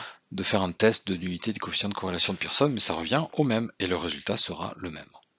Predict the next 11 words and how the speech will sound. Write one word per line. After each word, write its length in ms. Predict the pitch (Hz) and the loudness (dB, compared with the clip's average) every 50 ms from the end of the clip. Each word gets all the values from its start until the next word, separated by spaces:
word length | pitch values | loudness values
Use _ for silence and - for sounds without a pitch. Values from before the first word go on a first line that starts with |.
| _ _ _ _ _ - - - _ - - - - _ _ - - - - - - - - - - - | _ _ _ _ _ -20 -20 -16 _ -18 -18 -18 -20 _ _ -10 -4 -2 -2 0 0 -2 -4 -8 0 6
Il 140 | 131 127 147 | 10 12 12
existe 340 | 143 143 160 190 180 - 170 | 12 12 8 4 4 2 4
également 320 | 135 139 135 147 175 170 | 4 6 4 6 4 2
un 60 | - | 2
test 280 | - - 165 160 131 127 | 4 4 4 4 4 0
de 60 | 127 | -2
nullité 520 | 120 127 135 139 127 127 117 - 165 175 | -2 -2 -2 -4 -4 -6 -4 0 0 0
de 120 | 147 123 110 | 2 0 0
l'ordonnée 600 | 104 107 123 127 131 127 123 117 117 123 139 139 | 0 0 0 -2 -2 -2 -2 -2 -2 -2 -2 -2
à 80 | 120 107 | 0 0
l'origine, 600 | 104 98 98 110 104 - 123 120 98 87 85 | -2 -4 -4 -2 -2 -2 -2 -2 -4 -6 -8